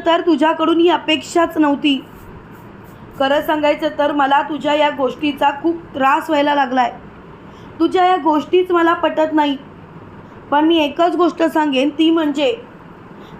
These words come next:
काही झालं तरीसुद्धा आज तू माझ्या मनातून साप उतरलीस तन्वी." तेव्हा लगेच अर्जुन रविराज सरांना बोलतो, "शांत हो सिनियर, शांत हो. खरं सांगायचं तर तुला अजिबात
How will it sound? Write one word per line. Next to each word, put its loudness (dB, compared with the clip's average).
काही 2
झालं 2
तरीसुद्धा 0
आज 2
तू 4
माझ्या 2
मनातून 0
साप 0
उतरलीस 0
तन्वी." 0
तेव्हा 2
लगेच 0
अर्जुन 0
रविराज 2
सरांना 2
बोलतो, 0
"शांत -2
हो 2
सिनियर, 0
शांत -2
हो. 2
खरं 2
सांगायचं 0
तर 0
तुला 0
अजिबात 0